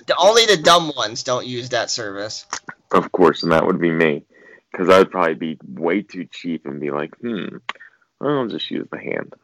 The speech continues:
Speaker 2: Um, or
Speaker 1: I'd ask, I would ask if I could use my, my food stamp card to pay.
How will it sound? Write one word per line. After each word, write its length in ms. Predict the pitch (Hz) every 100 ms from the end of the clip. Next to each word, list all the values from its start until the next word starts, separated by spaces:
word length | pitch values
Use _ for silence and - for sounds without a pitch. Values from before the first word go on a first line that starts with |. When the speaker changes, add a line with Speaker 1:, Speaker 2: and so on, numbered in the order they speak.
| -
Speaker 2:
Um, 480 | 117 113 107 104 - _ _ _ _ - - - - -
or 120 | 139
Speaker 1:
I'd 140 | 131
ask, 280 | 110 98 71 - - 151
I 120 | 247
would 120 | 254
ask 280 | 170 165 -
if 100 | 170
I 80 | 156
could 160 | 160
use 300 | 147 160 170
my, 240 | 165 139 135 -
my 160 | 139
food 260 | 131 170 202
stamp 260 | - 120 92
card 320 | - 117 113
to 60 | 117
pay. 340 | 120 92 131